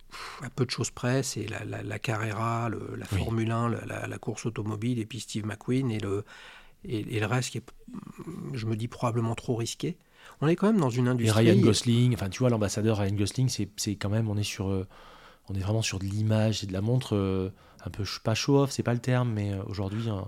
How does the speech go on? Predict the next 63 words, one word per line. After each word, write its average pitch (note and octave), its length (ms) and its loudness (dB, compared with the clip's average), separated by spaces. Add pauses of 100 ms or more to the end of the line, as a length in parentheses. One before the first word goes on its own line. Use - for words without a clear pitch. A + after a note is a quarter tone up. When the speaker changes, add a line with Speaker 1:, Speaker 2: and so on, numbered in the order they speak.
(160)
Speaker 1:
Ouais, D#3 280 4
alors, C3+ 260 0
attends, - 180 0
mais D#3 80 2
c'est - 140 -2
intéressant E3+ 340 0
que E3+ 60 -6
t'en C#3 100 0
parles G3 200 0
parce B2 140 -4
que, - 120 -2
euh, A2 920 -2
j-, - 200 -8
j'allais, A#2+ 420 -2
euh, G2+ 240 -6 (640)
non, A2+ 100 0
mais F#2+ 120 -4
c'est, F#3 240 -8
cette, A2 300 -4
cette, - 320 -8
euh, B2 220 -4
cette G#2+ 280 -6
vidéo, A2+ 580 0
euh, A#2+ 40 -6 (120)
cette A2 200 -4
vidéo, G#2+ 380 -2
elle A#2 60 -6
est - 40 -10
fantastique. - 680 -12 (720)
Fantastique. - 600 -8 (460)
Non, C3 80 0
mais A2+ 60 -2
tu - 80 -2
as A#2+ 60 4
regardé B2 240 0
jusqu'au B2 200 -2
bout, G#3+ 160 2
quoi. - 140 0 (140)
Speaker 2:
<laughs> - 160 0
Ouais, D3 100 10
j'ai B2+ 100 6
regardé, A#2 300 6
ouais, A2+ 80 6
j'ai A#2 100 6
vu. B2+ 220 8
Speaker 1:
Non, C#3 80 4
mais C#3+ 140 6
je B2 60 4
la C3 100 6
résume D3+ 320 6
deux C#3+ 140 4
secondes D3 300 4
pour G#2 160 -2
nos, G2+ 240 -2
nos, G2+ 220 -6
nos, G#2 140 -4
nos, A#2 260 -2
nos A#2+ 160 -2
auditeurs. A#2 580 0
Vous A2+ 160 -4
avez A2 200 0
donc C3+ 260 0
un, G2+ 240 -4